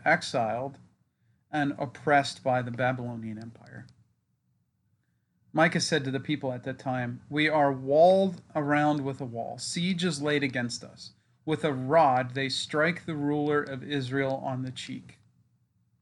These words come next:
But from Bethlehem will come one who is to rule Israel.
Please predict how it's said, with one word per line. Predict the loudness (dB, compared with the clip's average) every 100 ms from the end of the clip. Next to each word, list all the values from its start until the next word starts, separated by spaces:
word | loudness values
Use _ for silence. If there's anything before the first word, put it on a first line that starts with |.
| _ _ _ _ _
But | 0 0
from | 0 0 2
Bethlehem | 2 0 -2 -6 -4 -6 -6
will | -8 -8
come | -6 -4 -4 0
one | 2 2 -2 -6
who | -6 -6
is | -4 -6 -6
to | -6 -6
rule | -4 -4 -4 -6
Israel. | -8 -10 -12 -18 -18